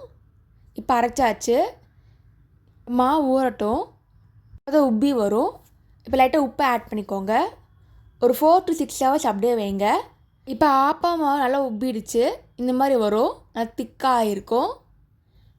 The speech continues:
இப்ப மாவு ரெடி ஆயிடுச்சு. இந்த மாதிரி கலக்கி பாருங்க.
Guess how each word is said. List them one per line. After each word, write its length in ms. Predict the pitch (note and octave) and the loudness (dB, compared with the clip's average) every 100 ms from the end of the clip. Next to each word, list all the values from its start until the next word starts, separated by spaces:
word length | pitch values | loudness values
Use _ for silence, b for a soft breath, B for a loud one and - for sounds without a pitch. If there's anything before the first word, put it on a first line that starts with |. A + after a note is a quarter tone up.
| _ | _
இப்ப 120 | C4 C4 | -2 2
மாவு 160 | B3+ C#4 | 2 2
ரெடி 160 | A3 A#3+ | 2 0
ஆயிடுச்சு. 400 | G#3+ G3 G3 A#3+ C#4 - _ _ _ _ _ _ _ _ _ _ | -2 -4 -4 -2 0 -2 _ _ _ _ _ _ _ _ _ _
இந்த 120 | A#3+ | 0
மாதிரி 140 | C4+ C#4 B3 | 0 2 0
கலக்கி 300 | C4 B3+ B3 | -2 -4 -6
பாருங்க. 280 | A3+ G#3 G3+ | -4 -4 -4